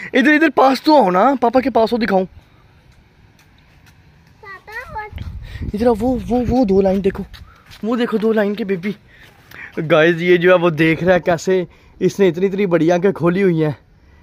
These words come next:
Speaker 1: देखें guys, ये दोनों जो है वो लेटे हुए हैं, गर्मी ज़्यादा है, इस वजह से जो है वो ये बिल्कुल, अ, ये ठंडी ज़मीन पे लेटे हुए हैं। तो ये सर्दी में जान-, रहने वाला जानवर है, यहाँ गर्मी काफ़ी सारी है। Guys, यहाँ पे जो है वो हमें,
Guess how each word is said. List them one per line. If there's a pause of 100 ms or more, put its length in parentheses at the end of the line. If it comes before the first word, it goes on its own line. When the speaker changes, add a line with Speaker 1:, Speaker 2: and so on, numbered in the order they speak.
(240)
Speaker 1:
देखें
guys,
ये
दोनों
जो
है
वो
लेटे
हुए
हैं,
गर्मी
ज़्यादा
है, (420)
इस
वजह
से
जो
है
वो
ये
बिल्कुल,
अ, (1600)
ये
ठंडी
ज़मीन
पे
लेटे
हुए
हैं। (680)
तो
ये
सर्दी
में
जान-,
रहने
वाला
जानवर
है,
यहाँ
गर्मी
काफ़ी
सारी
है। (440)
Guys,
यहाँ
पे
जो
है
वो
हमें,